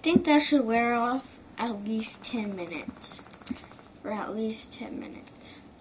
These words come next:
That ghost stuff is awesome. Like, legitly awesome. If there could be something better than that, it's nothing.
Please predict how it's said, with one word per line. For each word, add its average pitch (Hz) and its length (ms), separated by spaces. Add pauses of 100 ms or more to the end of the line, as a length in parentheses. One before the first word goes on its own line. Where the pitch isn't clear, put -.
(420)
That 220 280
ghost 226 320
stuff 247 240
is 170 240 (280)
awesome. 175 1000 (920)
Like, - 160 (120)
legitly 202 760
awesome. - 560 (3250)
If - 160
there 226 140
could 226 260
be 220 140
something 208 640
better 196 380
than 202 280
that, 202 300 (2250)
it's - 360
nothing. 190 1000